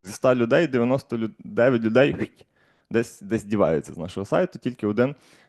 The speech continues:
зі ста залучених користувачів робить покупку. Ось, відповідно, нам треба, е, зменшувати цю прірву, та, щоб людям було максимально легко і просто долати, е, цю, цей шлях до,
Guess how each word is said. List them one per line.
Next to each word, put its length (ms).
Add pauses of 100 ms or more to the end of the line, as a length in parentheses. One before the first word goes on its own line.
зі 100
ста 320
залучених 480
користувачів 580
робить 320
покупку. 480 (760)
Ось, 200
відповідно, 420
нам 160
треба, 640
е, 580
зменшувати 640
цю 160
прірву, 460
та, 220
щоб 240
людям 480
було 220
максимально 600
легко 400
і 40
просто 380
долати, 520 (680)
е, 320
цю, 360
цей 180
шлях 420
до, 260